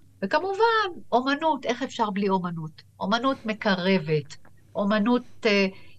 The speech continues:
אה, רק אתמול כתבתי בדף הפייסבוק שלי, הזכרתי את ה-, באמת את ה-, את,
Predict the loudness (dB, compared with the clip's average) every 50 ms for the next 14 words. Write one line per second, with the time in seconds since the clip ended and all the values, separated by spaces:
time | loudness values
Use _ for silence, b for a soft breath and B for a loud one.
0 | -10 -4 -2 0 2 2 2 0 0 -2 -6 -6 -2 0 0 0 0 -2 -4 -2
1 | 0 0 0 -2 -2 -4 -2 -2 -2 -2 -2 -4 -6 -4 -2 -2 -2 -2 -4 -6
2 | -8 -6 -4 -2 -2 -2 -2 -4 -4 -6 -12 -20 -20 -20 _ _ -12 -8 -6 -6
3 | -2 0 2 2 2 2 0 -2 0 0 0 0 B B B B -8 -6 -4 -2
4 | 2 2 4 4 4 4 4 2 2 0 -2 -2 -4 -6 -4 -4 -4 -2 -4 -2
5 | 0 2 2 2 2 0 b b b b -20 -20 -14 -10 -10 -10